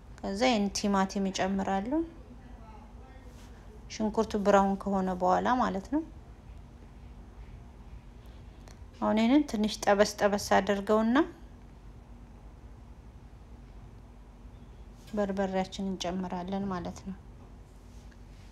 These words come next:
ትንሽ ከለሩ ለወጥ ስላለ የበርበሬ መጠን እንደምትፈልጉት ነው።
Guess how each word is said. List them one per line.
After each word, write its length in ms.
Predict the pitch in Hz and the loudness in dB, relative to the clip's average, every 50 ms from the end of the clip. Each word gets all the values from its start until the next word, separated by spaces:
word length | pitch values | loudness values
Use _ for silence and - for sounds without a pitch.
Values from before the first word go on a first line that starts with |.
| - - - - - - - - - - - - - - 226 202 | -18 -18 -18 -20 -20 -20 -20 -20 -20 -20 -20 -18 -14 -12 -10 -8
ትንሽ 300 | 202 - 196 196 196 190 - | -8 -6 -6 -6 -6 -6 -6
ከለሩ 380 | - - 208 196 196 196 196 196 202 | -2 0 2 4 4 4 4 4 2
ለወጥ 420 | 196 190 190 185 190 214 220 220 - 202 | 2 2 2 4 4 2 0 0 -2 -4
ስላለ 400 | - - 190 185 185 196 202 226 294 330 - - - - - - - - - - - - - - - - - - - - - - - - - - - - - - - - - - - - - - - - - - - - - - - - - - - - - - - - - - - - - - - - - - - - - - - - - - - - - - - - - - - - - | -4 -2 0 2 2 2 2 2 0 -2 -4 -12 -20 -20 -20 -20 -20 -20 -20 -20 -20 -20 -20 -20 -20 -20 -20 -20 -20 -20 -20 -20 -20 -18 -18 -18 -18 -18 -18 -18 -18 -18 -18 -18 -18 -18 -18 -20 -20 -18 -20 -20 -20 -18 -18 -18 -18 -18 -18 -18 -20 -20 -18 -18 -18 -18 -18 -18 -20 -20 -20 -20 -20 -20 -20 -18 -18 -18 -18 -18 -18 -18 -18 -18 -18 -18 -18 -18 -18 -18 -18 -18 -18 -8 -2
የበርበሬ 580 | 220 220 214 226 226 226 214 240 240 226 240 240 | 0 4 6 6 6 8 8 6 6 6 6 4
መጠን 340 | 233 226 226 226 - 339 359 | 4 4 4 6 8 8 8
እንደምትፈልጉት 1000 | 320 240 220 196 202 202 196 202 - - 202 - - 190 185 185 185 185 190 185 - | 8 6 6 6 6 4 4 0 -2 -6 -6 -2 0 0 0 0 -2 -4 -6 -6 -2
ነው። 140 | 233 269 330 | 0 0 0